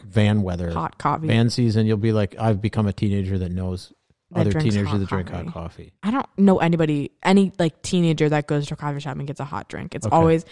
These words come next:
Speaker 2: if you go to Starbucks, it's always a iced drink, no
Speaker 1: Even
Speaker 2: matter
Speaker 1: a,
Speaker 2: what.
Speaker 1: even a mocha.
Speaker 2: I don't know any teenagers that get mochas either, anyways.
Speaker 1: You do.
Speaker 2: I do. Well,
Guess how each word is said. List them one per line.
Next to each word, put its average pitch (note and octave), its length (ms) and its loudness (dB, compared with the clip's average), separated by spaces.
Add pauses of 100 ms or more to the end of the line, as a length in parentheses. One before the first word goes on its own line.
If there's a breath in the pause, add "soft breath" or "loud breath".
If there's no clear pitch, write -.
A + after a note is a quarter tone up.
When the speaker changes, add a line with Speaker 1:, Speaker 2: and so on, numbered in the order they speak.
(220 loud breath)
Speaker 2:
if G3 120 4
you G3 60 4
go G#3+ 100 8
to G3 80 0
Starbucks, F#3 380 2
it's E3 140 0
always D3 260 2
a C#3+ 80 -6 (220)
iced A#2+ 240 -10
drink, - 440 -16
no B2+ 60 4
Speaker 1:
Even B2+ 140 8
Speaker 2:
matter B2 80 8
Speaker 1:
a, A2 40 8 (100)
Speaker 2:
what. - 120 -2
Speaker 1:
even A2+ 180 10
a G2 60 8
mocha. F#2+ 500 2 (1300)
Speaker 2:
I F#3+ 80 4
don't A#3+ 120 6
know E3+ 140 4
any D#3+ 200 2
teenagers D3 320 -2
that C#3+ 80 -4
get C3 100 -8
mochas C3 460 -8
either, - 240 -14 (100)
anyways. - 580 -12
Speaker 1:
You C3+ 140 4
do. E2 280 -2 (360)
Speaker 2:
I D#3 140 -4
do. B2+ 400 -8
Well, D#3+ 180 0